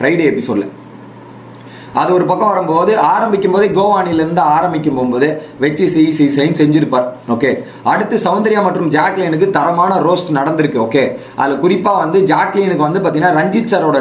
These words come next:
டாபிக் இருக்குல்ல, ரஞ்சித் சார் கிட்ட அவர் எப்படி கேம் பிளே விளையாடி இருக்கணும், எதுக்கு அப்படிலாம் பண்ணீங்கன்றதுல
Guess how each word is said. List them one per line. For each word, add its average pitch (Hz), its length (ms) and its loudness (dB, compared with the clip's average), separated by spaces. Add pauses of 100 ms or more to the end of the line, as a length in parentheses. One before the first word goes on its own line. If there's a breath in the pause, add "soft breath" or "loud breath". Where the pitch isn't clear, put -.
டாபிக் 139 320 -2
இருக்குல்ல, 120 260 0 (460 loud breath)
ரஞ்சித் 190 320 -2
சார் 165 160 0
கிட்ட 170 160 0
அவர் 156 180 2
எப்படி 185 240 0
கேம் 170 160 -2
பிளே 151 140 4
விளையாடி 139 300 0
இருக்கணும், 135 360 -2
எதுக்கு 175 200 0
அப்படிலாம் 151 320 0
பண்ணீங்கன்றதுல 143 600 0